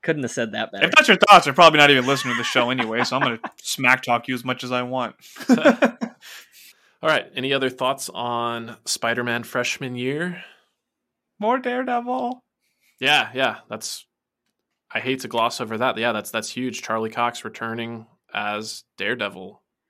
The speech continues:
Speaker 3: I'm really excited for that.
Speaker 1: Yeah, he just really has
Speaker 2: Yeah.
Speaker 1: fallen in love with that role. So it feels like any chance they give him, whether it be live action, animated, or,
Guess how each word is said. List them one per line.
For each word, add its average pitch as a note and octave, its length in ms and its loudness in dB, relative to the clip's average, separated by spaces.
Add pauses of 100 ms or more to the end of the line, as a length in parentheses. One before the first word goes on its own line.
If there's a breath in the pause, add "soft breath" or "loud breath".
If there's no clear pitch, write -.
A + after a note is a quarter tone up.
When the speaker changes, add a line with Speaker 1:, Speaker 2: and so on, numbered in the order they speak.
(240)
Speaker 3:
I'm G#2 300 -10
really A2 280 -4
excited G#2 360 -6
for G#2 140 -14
that. A2 320 -2 (1040)
Speaker 1:
Yeah, B2 180 -4
he F#3+ 180 -2
just F3+ 220 0
really C#3+ 280 2
has B2 240 -2
Speaker 2:
Yeah. B2+ 100 -8
Speaker 1:
fallen B2+ 320 -2
in A#2 120 -6
love A#2 220 -4
with A2+ 120 -4
that A2 200 -4
role. B2 500 -4
So B2+ 200 -6
it B2 80 -6
feels B2+ 280 2
like B2+ 280 0
any B2+ 240 -2
chance A#2 480 -4
they A#2 160 -4
give A2+ 280 -6
him, B2 300 -4
whether A2+ 300 -6
it A#2 160 -8
be A2 400 -8
live C3 260 2
action, B2 480 0 (100)
animated, A#2+ 680 -2 (160)
or, A#2+ 480 -2